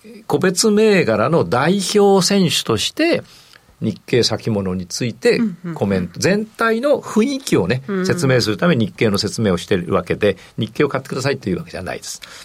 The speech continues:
Speaker 1: で、日経の解説のお、かい-、日経で解説をした、先物で解説をした技法は個別銘柄に使えますので、
Speaker 2: はい。
Speaker 1: 日経と違う動きをしていて、えー、過去に私が話した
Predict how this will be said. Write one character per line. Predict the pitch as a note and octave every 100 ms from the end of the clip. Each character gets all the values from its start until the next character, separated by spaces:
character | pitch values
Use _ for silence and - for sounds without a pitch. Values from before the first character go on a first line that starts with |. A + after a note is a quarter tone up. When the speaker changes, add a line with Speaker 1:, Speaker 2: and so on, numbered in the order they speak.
| -
Speaker 1:
で、 | D3+
日 | D#3+ E3+ - _
経 | - A3+ G#3+
の | G3+ F#3
解 | - E3+ F3
説 | - F3 -
の | F3+ A#3 - - - _ -
お、 | G#2+ G2+ F#2+ F2+
か | - C#3
い-、 | C#3 B2+
日 | C#3 C3+
経 | F#3 F3
で | E3+
解 | D3+ D#3
説 | D3 -
を | B2
し | G#2+ -
た、 | C3 - _
先 | - A#2+ C3+
物 | C3
で | -
解 | - A2+
説 | A2 -
を | G#2
し |
た | - B2
技 | G2
法 | G2+ C3 A2+
は | A#2 A#2 - - -
個 | -
別 | C#3 E3 F3+
銘 | F3 F3
柄 | B2 F#2
に | C#2+
使 | - - A#2
え | A2+
ま | A2 A2
す | -
の | F2+
で、 | E2+ C3
Speaker 2:
は | F3
い。 | D#3+ -
Speaker 1:
日 | B2 A#2+ -
経 | D#3
と | C#3+ C#3
違 | - C#3 F#3
う | F3+
動 | C#3 D3+ -
き | D#3+
を | G#2
し | - -
て | E3+ E3 -
い | B2+
て、 | - A3+ - - -
え | - G3+ F#3+
ー、 |
過 | F3+ F3
去 | C3+
に | G2+
私 | F#2 F#2 -
が | G#2
話 | F2+ G#2 A2+
し | -
た | F#3